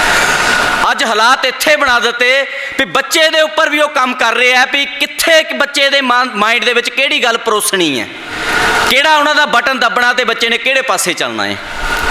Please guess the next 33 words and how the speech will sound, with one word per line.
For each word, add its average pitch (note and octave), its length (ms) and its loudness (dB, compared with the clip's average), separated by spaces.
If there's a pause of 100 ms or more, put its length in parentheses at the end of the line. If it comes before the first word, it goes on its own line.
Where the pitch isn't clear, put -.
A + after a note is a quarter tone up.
(640)
ਅੱਜ A#3+ 80 0
ਸਾਡੇ B3+ 640 2 (840)
ਪੰਜਾਬ G#3 460 4
ਦੇ C4+ 80 4
ਵਿੱਚ C4+ 220 2
ਅਸੀਂ B3+ 200 0
ਕੰਮ A#3 240 0
ਕਰਦੇ A#3 320 0
ਆ, B3+ 60 2
ਅਸੀਂ A#3+ 160 0
ਮੁਲਾਜ਼ਮਾਂ A3 500 4
'ਚ A#3+ 80 -2
ਲੜਦੇ E3 460 0
ਆ, A2+ 100 -2 (440)
ਅਸੀਂ C4+ 400 2 (420)
ਹਰ D4 160 4
ਇੱਕ C#4+ 180 0
ਖਿੱਤੇ C4 380 0
ਦੇ C4+ 100 2
ਵਿੱਚ B3+ 160 0
ਲੜਦੇ A3 300 0
ਆ, B3 80 2
ਕਿਸਾਨਾਂ, A#3 500 2
ਮਜ਼ਦੂਰਾਂ, A3+ 420 2
ਨੌਜਵਾਨਾਂ A#3 500 2
'ਚ A#3 100 -2
ਲੜਦੇ F#3+ 320 0
ਆ, A#3+ 60 0
ਪਰ B3 140 0
ਲੜਾਈ G#3 460 2
ਦਾ C3+ 340 0 (960)
ਕੋਈ A#3+ 200 2
ਜ਼ਿਆਦੇ A3 540 0